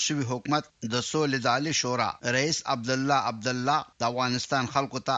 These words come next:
د کوچني اختر د رارسېدو په مناسبت مبارکي ورکړې. همداشان په افغانستان کې د متحده ایالاتو د سفارت شاج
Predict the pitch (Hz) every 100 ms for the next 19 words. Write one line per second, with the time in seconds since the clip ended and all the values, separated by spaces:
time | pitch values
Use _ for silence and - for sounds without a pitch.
0 | - 117 107 120 - 151 120 - 127 110
1 | 117 110 110 123 120 135 113 120 113 -
2 | 110 117 - _ 110 110 117 117 139 113
3 | 98 95 - - _ _ - 131 127 131
4 | 127 151 135 113 123 113 131 131 127 -
5 | 135 123 131 123 127 123 123 123 139 143
6 | 131 135 131 131 139 131 127 - 123 127
7 | 135 139 - - 127